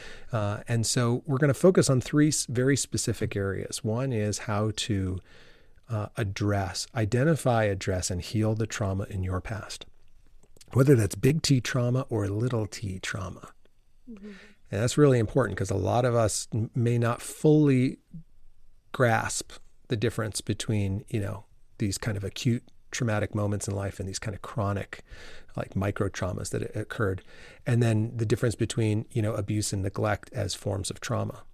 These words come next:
Speaker 1: right? So, like, kind of digging in and, and looking and unearthing probably at least six different speakers who are gonna be looking at trauma through different lenses.
Speaker 2: Mm.
Speaker 1: So how to heal your past,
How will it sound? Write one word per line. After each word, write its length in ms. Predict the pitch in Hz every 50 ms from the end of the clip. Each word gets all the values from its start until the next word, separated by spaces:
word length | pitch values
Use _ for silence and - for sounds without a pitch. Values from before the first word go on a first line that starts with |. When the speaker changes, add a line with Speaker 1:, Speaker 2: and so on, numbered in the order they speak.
| - - - - -
Speaker 1:
right? 160 | - 104 - -
So, 140 | - 120
like, 240 | 113 113 113 110 107
kind 180 | - 131 127 117
of 240 | 113 110 120 110 104
digging 400 | - 139 151 160 151 135 127 123
in 340 | 127 120 113 101 95 95
and, 200 | 110 - 113 104
and 260 | 110 - 104 95 95 101
looking 300 | 104 113 - - 120 110
and 120 | 104 113 - -
unearthing 760 | 120 117 123 - - 113 110 104 - - 101 95 95 95 90 - - - - - - - - - - - -
probably 340 | - - - 175 180 143 101
at 240 | 101 - - 104
least 260 | 104 104 110 107 - -
six 260 | - 113 - - -
different 320 | - - - - 113 - -
speakers 440 | - - 98 98 - - - -
who 100 | - -
are 60 | 101 101
gonna 160 | 101 95 98
be 140 | 98 98 98
looking 320 | 104 104 101 - 110 104
at 80 | 113 -
trauma 340 | - - 95 95 95 98
through 200 | - - - 95
different 340 | 92 - 98 - 101 101 101
lenses. 560 | 95 92 92 90 85 - - - - - - - - - - -
Speaker 2:
Mm. 120 | 254 240 220
Speaker 1:
So 260 | - - 104 101 101
how 260 | - - 117 120 131
to 80 | 127 120
heal 340 | - - 123 113 110 110
your 120 | 107 101 98
past, 460 | - - 92 87 - - - -